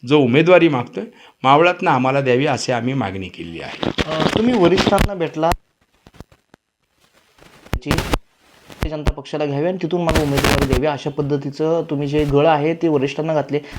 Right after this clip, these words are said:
Speaker 2: मात्र वरिष्ठांकडून या संदर्भामध्ये काही पॉझिटिव्ह आपल्याला सांगण्यात आलेलं आहे का किंवा त्या पद्धतीने काही चर्चा झाली?
Speaker 1: सगळ्यात महत्त्वाचा विषय असा आहे की मी, अ, कालपर्यंत, अ, चर्चा चालू होती, परंतु काल मी,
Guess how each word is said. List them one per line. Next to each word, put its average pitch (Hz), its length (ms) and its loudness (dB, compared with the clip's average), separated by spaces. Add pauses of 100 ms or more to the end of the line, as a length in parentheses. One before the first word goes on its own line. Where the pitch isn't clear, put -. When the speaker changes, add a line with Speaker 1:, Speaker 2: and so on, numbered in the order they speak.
(100)
Speaker 2:
मात्र 170 160 2
वरिष्ठांकडून 190 720 2
या 165 180 4
संदर्भामध्ये 175 580 0
काही 170 260 0
पॉझिटिव्ह 165 640 0 (320)
आपल्याला 156 300 0
सांगण्यात 156 380 -2
आलेलं 165 260 2
आहे 170 240 0
का 185 200 -2 (120)
किंवा 165 200 2
त्या 160 140 -2
पद्धतीने 160 440 -4
काही 165 120 0
चर्चा - 300 0
झाली? - 360 -2 (1200)
Speaker 1:
सगळ्यात 208 400 6
महत्त्वाचा 175 540 4
विषय 156 300 4
असा 151 260 4
आहे 139 180 4
की 151 360 -4 (640)
मी, 165 600 2
अ, 120 180 4 (140)
कालपर्यंत, 175 720 6 (520)
अ, 117 380 2 (520)
चर्चा 147 380 4
चालू 165 300 6
होती, 110 240 -2
परंतु 151 460 -6
काल 165 360 6
मी, 175 280 0